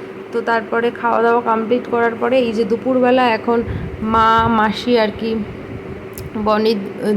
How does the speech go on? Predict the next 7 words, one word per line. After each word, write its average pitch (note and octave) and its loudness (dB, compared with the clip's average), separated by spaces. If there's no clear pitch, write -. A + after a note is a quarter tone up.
দুই A#3 0
জামাইবাবুকে G#3+ 4
আর G#3+ 2
কি A3+ 0
খেতে G3+ 0
দিচ্ছে। A3 -2
তো G#3+ 4